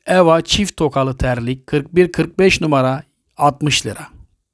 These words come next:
Kadın Eva çift tokalı terlik otuz altı kırk numara altmış lira. Züber vegan karışık meyve barı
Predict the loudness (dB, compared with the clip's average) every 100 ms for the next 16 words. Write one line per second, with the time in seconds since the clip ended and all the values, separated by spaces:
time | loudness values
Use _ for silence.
0 | _ _ _ _ _ _ _ _ 2 2
1 | 2 0 -2 -2 0 2 0 -4 -6 -4
2 | -4 -2 -2 -2 -4 -6 -4 -8 -8 -10
3 | -8 0 2 2 -2 0 -2 -2 0 0
4 | 0 -4 _ -4 -4 -2 -2 -2 -4 -12
5 | -16 -20 _ _ _ _ _ _ _ _
6 | _ _ _ _ _ _ _ _ -6 0
7 | 4 6 6 4 2 2 2 2 0 -2
8 | 0 0 0 -6 -4 -2 -2 0 2 2
9 | 0 -4